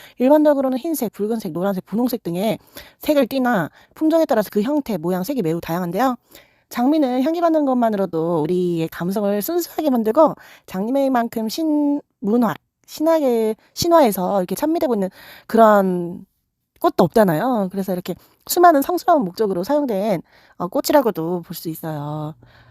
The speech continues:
어, 아름답죠.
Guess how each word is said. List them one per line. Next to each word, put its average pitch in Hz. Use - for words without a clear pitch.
어, 160
아름답죠. 175